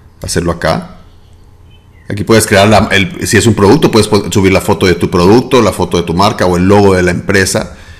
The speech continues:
Y hago clic donde dice establecer foto de perfil. Luego que agregué la foto de perfil, en es-, ahora voy a hacer clic donde dice continuar. Y ahora puedes acá compartir en Google Plus, en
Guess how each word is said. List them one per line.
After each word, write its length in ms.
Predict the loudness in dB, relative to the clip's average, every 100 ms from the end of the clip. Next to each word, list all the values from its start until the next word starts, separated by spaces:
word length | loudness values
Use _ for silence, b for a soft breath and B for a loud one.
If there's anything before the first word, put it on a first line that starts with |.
| B 0
Y 40 |
hago 140 | 0
clic 140 | 2 0
donde 200 | 2 2
dice 460 | 0 0 -2 -4 -14
establecer 460 | -4 -4 -2 -6
foto 540 | -6 -6 -4 -4 -6 -12
de 160 | -12
perfil. 480 | -6 -6 -4 -6 -8 -14 -20 -20 -20 -20 -20 -20 -20 -20 -20 -20 -20 -20 -20 -20 -20 -20 -20 -20 -20 -20 -20 -20 -2
Luego 260 | 4 4 4
que 120 | 4
agregué 280 | 6 6 4
la 80 |
foto 240 | 2 2 2
de 60 |
perfil, 300 | 0 2 2
en 60 | 4
es-, 100 | 2 -2 -8
ahora 260 | 0 2 4
voy 100 | 4
a 60 | 2
hacer 160 | 0
clic 160 | -2 -2
donde 160 | 0
dice 200 | 0 -2
continuar. 760 | -2 -4 0 2 0 -2 -16 -20 -20 -20 -20 -20 _ -20 -20 -20 b b b b b b
Y 80 | 0
ahora 260 | 2 2 2
puedes 420 | 4 4 2 -2
acá 560 | -4 2 2 2 0 -8 -20 -20 -20 -20 _ -20 -20 -6
compartir 520 | 0 2 2 2 4
en 100 | 4
Google 240 | 6 4 4
Plus, 260 | 2 2
en 120 | 2